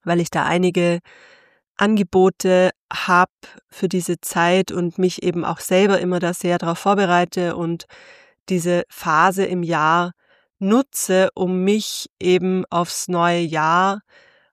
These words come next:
auszurichten. Also für mich ist das tatsächlich eine Phase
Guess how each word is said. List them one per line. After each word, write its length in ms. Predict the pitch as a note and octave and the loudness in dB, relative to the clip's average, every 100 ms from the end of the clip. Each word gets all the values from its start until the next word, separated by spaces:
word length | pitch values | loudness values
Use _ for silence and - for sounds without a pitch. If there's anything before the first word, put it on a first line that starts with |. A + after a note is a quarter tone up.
| - | -4
auszurichten. 840 | F3+ F#3 - F3+ E3 D#3+ - D#3+ | 0 0 -4 -6 -6 -8 -10 -8
Also 200 | D#3 E3 | -8 -8
für 120 | - | -4
mich 200 | F#3 G3+ | 0 0
ist 160 | G#3 - | -2 -4
das 100 | F#3 | -6
tatsächlich 540 | - F#3+ G#3 A#3 A3+ | -4 -2 -2 -2 -4
eine 160 | F#3 F3+ | -4 -4
Phase 600 | - F3 D#3+ F#3+ A3 G#3 | -4 -2 2 2 2 -2